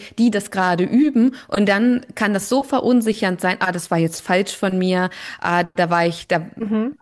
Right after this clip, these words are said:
Speaker 1: war ich zu anstrengend" und so weiter. Oder man kriegt ja manchmal auch so gut gemeinte Ratschläge, "Das darfst du dir nicht zu Herzen nehmen."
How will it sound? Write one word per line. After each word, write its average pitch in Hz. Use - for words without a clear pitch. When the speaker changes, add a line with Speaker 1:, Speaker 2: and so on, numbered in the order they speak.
Speaker 1:
war 175
ich 165
zu -
anstrengend" 180
und 180
so 165
weiter. 196
Oder 180
man 170
kriegt 196
ja 175
manchmal 170
auch 170
so 160
gut 190
gemeinte 165
Ratschläge, 190
"Das 170
darfst 185
du 196
dir 175
nicht 165
zu -
Herzen 220
nehmen." 196